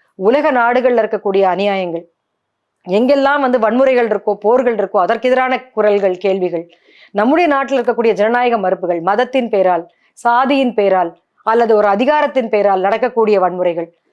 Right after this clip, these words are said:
யாரெல்லாம் அதிகாரம் அதிகமாக இருக்கிறதோ அவர்களுக்கு கீழாக இருப்பவர்களினுடைய உரிமைகளை நசுக்குவது என்பதும் அதை அரசுகள் கேள்வி கேட்காமல் இருப்பதும் தான் மனித உரிமை மீறல். இன்னும் குறிப்பாக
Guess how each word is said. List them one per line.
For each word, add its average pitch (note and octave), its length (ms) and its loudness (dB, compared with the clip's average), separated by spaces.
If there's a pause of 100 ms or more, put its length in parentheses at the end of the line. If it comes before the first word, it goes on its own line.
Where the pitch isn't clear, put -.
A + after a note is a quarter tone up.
(400)
யாரெல்லாம் D4 680 0
அதிகாரம் B3+ 340 0
அதிகமாக A#3 480 0
இருக்கிறதோ G3 580 -2
அவர்களுக்கு G3+ 460 -2
கீழாக D4 440 -2
இருப்பவர்களினுடைய G#3 720 0
உரிமைகளை C4+ 600 0
நசுக்குவது G#3+ 540 -2
என்பதும் F3 420 -6 (500)
அதை B3 260 0
அரசுகள் D#4+ 500 0
கேள்வி C#4 260 0
கேட்காமல் A#3+ 480 -2
இருப்பதும் G#3 360 -4
தான் G#3+ 260 -2
மனித A3 320 0
உரிமை G#3 320 -4
மீறல். G3 420 -2 (580)
இன்னும் C4+ 300 0
குறிப்பாக A3 680 0